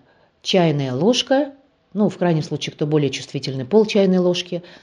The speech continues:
на стакан примерно, м, стакан, э, э, тёплой воды. Мы обязательно ут-,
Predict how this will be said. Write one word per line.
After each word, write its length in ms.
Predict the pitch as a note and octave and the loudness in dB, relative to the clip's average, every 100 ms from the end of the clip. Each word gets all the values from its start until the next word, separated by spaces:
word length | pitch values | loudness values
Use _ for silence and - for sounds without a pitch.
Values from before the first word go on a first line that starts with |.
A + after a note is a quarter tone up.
| _ | _
на 260 | F3 F#3 D3 | -2 0 -2
стакан 560 | - E3+ E3 D#3+ C3 | -4 -6 -4 -4 -4
примерно, 600 | B2+ D3 D3 C#3 C3+ C3 C3 - - _ | -6 -4 -2 -4 -6 -10 -12 -20 -20 _
м, 300 | C#3 C#3 C#3 - | -12 -10 -8 -10
стакан, 540 | - D3+ D#3+ C3 A#2+ | -10 -8 -4 -4 -6
э, 500 | - - C#3 - C#3+ | -8 -10 -8 -6 -4
э, 40 | B2+ | -2
тёплой 320 | - - C#3+ | -2 0 0
воды. 360 | C#3 D3 A3 C#4 C#4 - - | 0 2 2 2 -4 -18 -6
Мы 220 | D#3+ A#3 | 2 2
обязательно 760 | D#3+ C#3+ F#3 G3+ F3 D3 C3 - | 2 0 0 0 -2 -2 -6 0
ут-, 240 | F3+ F3+ | 0 0